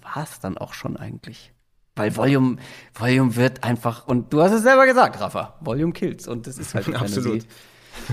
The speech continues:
Speaker 1: Äh, das macht halt enorm viel aus, wie viele Opportunities ein Spieler bekommt. Und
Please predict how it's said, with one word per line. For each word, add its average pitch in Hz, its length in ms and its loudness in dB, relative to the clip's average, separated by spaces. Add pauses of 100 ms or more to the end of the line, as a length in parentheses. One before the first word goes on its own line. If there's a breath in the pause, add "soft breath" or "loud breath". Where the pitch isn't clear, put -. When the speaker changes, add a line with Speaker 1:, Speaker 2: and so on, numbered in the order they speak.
Speaker 1:
Äh, 139 480 2
das 120 180 -10
macht 135 240 -4
halt 143 160 -8
enorm 139 480 4
viel 127 220 -2
aus, 113 420 -2
wie 123 220 -4
viele 123 320 -4
Opportunities 110 960 -2
ein 98 160 -6
Spieler 98 260 -8
bekommt. 92 460 -10
Und 98 360 -10